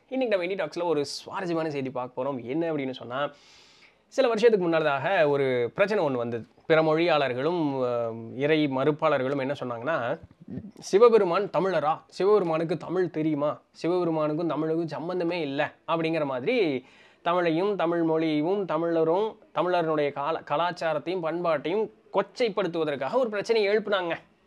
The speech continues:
அதற்கு எதிர்த்து நிறைய பேர் பேசினாங்க. எதிர்த்து பேசி ஆதாரம் கொடுத்தவங்களுடைய பேச்சு வெளியே வரலன்னு பாருங்க. இவங்க பேசினதோ ஒரு பெரிய பேச்சா போய் பாலிடிக்ஸா மாறி போச்சு. இப்போ இன்னைக்கு உண்டான செய்தி அதற்கு உண்டானது தான். அதாவது, சிவபெருமானுக்கு தமிழ் தெரியுமா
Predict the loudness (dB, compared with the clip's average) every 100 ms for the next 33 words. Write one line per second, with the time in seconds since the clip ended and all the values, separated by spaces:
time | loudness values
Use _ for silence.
0 | -6 0 0 0 0 0 0 -2 0 0
1 | 0 -2 -4 -6 -4 -4 -4 -4 -2 -2
2 | -2 -2 -2 -2 0 0 0 -2 -2 -2
3 | -2 -2 -2 0 -4 -2 0 2 0 -2
4 | -2 -4 -2 -4 -6 -16 -20 -20 -20 -8
5 | 0 2 2 2 0 0 0 0 2 0
6 | 0 -4 -4 -6 -6 -2 0 0 -2 -2
7 | -2 -2 -4 -6 -14 -20 _ _ _ -20
8 | -20 _ -4 4 8 8 6 0 -4 -20
9 | _ 2 6 6 6 4 2 2 4 4
10 | 4 2 2 2 2 2 -2 -6 -20 -20
11 | -20 -8 6 6 6 6 8 8 6 2
12 | 0 0 0 0 0 0 2 0 0 -4